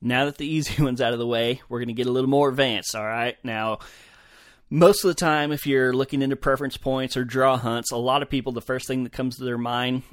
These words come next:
is hunting out west. And again, that's where a lot of these hunts are. Um, you know, you have more people trying to hunt a limited resource out west, you know,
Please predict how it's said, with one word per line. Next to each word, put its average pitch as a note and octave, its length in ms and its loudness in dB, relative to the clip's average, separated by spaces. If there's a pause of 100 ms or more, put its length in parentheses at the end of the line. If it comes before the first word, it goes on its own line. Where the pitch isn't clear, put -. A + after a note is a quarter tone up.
is A2 240 -2
hunting B2+ 340 -2
out A#2+ 200 -4
west. - 580 -6
And A2+ 400 -6 (300)
again, B2 340 -4
that's A2+ 240 -6
where A#2+ 200 -2
a A2+ 60 0
lot A2+ 220 -4
of A#2 60 -10
these A#2 160 -8
hunts A#2 240 -8
are. C#3 440 0 (320)
Um, A2+ 560 -6
you B2 120 -6
know, A2 60 -6
you G#2+ 160 -6
have G#2+ 300 -6 (160)
more B2+ 300 0
people B2+ 300 -6
trying A#2 320 -4
to A2 60 -8
hunt B2 460 -2
a G#2+ 280 -8 (280)
limited B2 680 -2
resource A2 580 -8
out A2 220 -8
west, G#2+ 380 -10
you G#2 80 -14
know, G2 180 -14